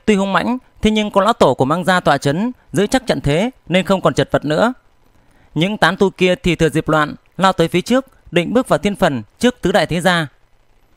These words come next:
Trên chiến hạm Mang gia, một nam tử trung niên hừ lạnh một tiếng, liếc đám người Diệp Húc, rồi lạnh lùng lên tiếng:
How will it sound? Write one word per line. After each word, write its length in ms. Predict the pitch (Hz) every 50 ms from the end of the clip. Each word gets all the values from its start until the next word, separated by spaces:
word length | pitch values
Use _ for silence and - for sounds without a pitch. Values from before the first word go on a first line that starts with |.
| _ _ _ - - _ _ _ _
Trên 280 | - 196 196 190 190 185
chiến 200 | - - 190 214
hạm 220 | 226 190 - 151
Mang 160 | 170 175 170 151
gia, 240 | 175 170 170 151 - - - _ - -
một 200 | 180 190 185 -
nam 120 | 226 226
tử 140 | - - 151
trung 180 | - - 208 214
niên 180 | 214 214 202
hừ 80 | 196 180
lạnh 200 | 170 160 156 156
một 140 | 147 135 -
tiếng, 300 | 151 147 160 190 233 262 - _ _ _ _ -
liếc 180 | 220 262 -
đám 160 | - 180 220 214
người 100 | 180 131
Diệp 140 | 143 -
Húc, 220 | - 254 262 - _ _ _ _ _ _ _ _ _ _ _ _ -
rồi 280 | 151 180 180 180 175
lạnh 200 | 180 170 170 170
lùng 120 | 165 156 160
lên 140 | 185 196 -
tiếng: 340 | - 156 160 175 220 254